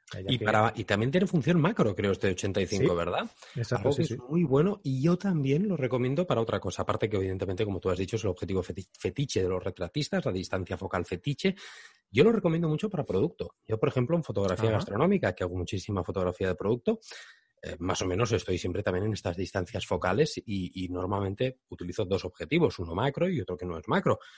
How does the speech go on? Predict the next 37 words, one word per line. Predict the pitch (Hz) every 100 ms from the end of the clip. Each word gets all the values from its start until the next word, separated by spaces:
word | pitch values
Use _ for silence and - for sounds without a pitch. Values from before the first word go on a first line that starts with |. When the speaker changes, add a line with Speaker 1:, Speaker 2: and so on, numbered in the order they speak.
| - _ _
Speaker 2:
Pues | 85 90
en |
este | 85 95
objetivo, | 82 90 127 135
que | - 85
tenemos | 82 87 92
un | 90
poquito | 87 92
el | 95 95
dos | 101 -
en | 95
uno, | 95 113 202 - - - _ _ _
para | 107 95
hacer | - 95
también | 104 98
fotografía | 90 90 90 87 95
gastronómica | 92 90 95 101 107 95 87
con | 92
opción | 90 - 95
de | 95
macro, | 95 101 - 170
me | 127
parece | 90 90
un | 110
objetivo | 107 104 92 87
ideal | 143 92 120
también. | 87 87 85 - _ _ _ _ _ _ -
Speaker 1:
Ujú, | 120 113 - -
exacto. | 123 131 139 - - - - - - -
Pues | - 151
nada, | 147 226 175
oye, | 160 233
pues, | 143 117 -
eh, | 123 123 120 123
hemos | 127 139 147
hablado | 135 143
ya | 135 151 127